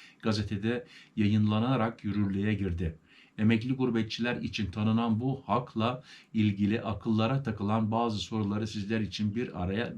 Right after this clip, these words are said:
getirdi. Tabii ki bir sürü sorumuz var. Şimdi o sorulara burada cevap veriyoruz.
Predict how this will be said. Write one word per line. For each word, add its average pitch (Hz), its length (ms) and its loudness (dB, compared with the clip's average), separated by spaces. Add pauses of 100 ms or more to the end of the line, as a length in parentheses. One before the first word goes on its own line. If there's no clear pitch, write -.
getirdi. 85 480 -4 (800)
Tabii 98 280 0
ki 98 160 -6
bir 127 60 -2
sürü 117 420 2
sorumuz 110 540 2
var. 135 220 0 (340)
Şimdi 117 220 0
o 113 180 0
sorulara 113 580 2
burada 104 260 -2
cevap 101 440 -2
veriyoruz. 90 500 0